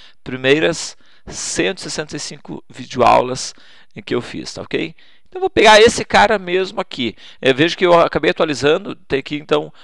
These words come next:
os fontes que eu atualizei em dois mil e onze. Mas eu vou pegar o primeiro mesmo pra nós ir lá na rapa do tacho mesmo,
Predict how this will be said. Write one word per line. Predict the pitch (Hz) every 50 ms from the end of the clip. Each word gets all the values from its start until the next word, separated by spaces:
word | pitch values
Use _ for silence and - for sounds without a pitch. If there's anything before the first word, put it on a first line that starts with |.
| - - - - -
os | - 127 127 127 127 127 127 123 120 - -
fontes | - - 127 123 123 139 165 185 - - 240 131 - - - - - - - - - - - - - - - - - -
que | - 131
eu | 131 131
atualizei | 135 - - 147 147 156 165 139 117 127 139 160 180 170 - -
em | 147 143
dois | 147 147 143
mil | 143 156 165
e | 170 156
onze. | 143 135 131
Mas | 160 180 190
eu | 208 202
vou | 226
pegar | - - - 240 214
o | 220
primeiro | - - 214 214 220 240 240 247 226 202
mesmo | 180 185 190 165 156
pra | - 160
nós | - - 180 165
ir | 180 170
lá | - 170 190 196
na | 233 220
rapa | 170 151 - - - 147 156 170 180 - - - -
do | - 127
tacho | - - - 131 135 135 - - 135
mesmo, | 120 117 123 131 143 143 143 120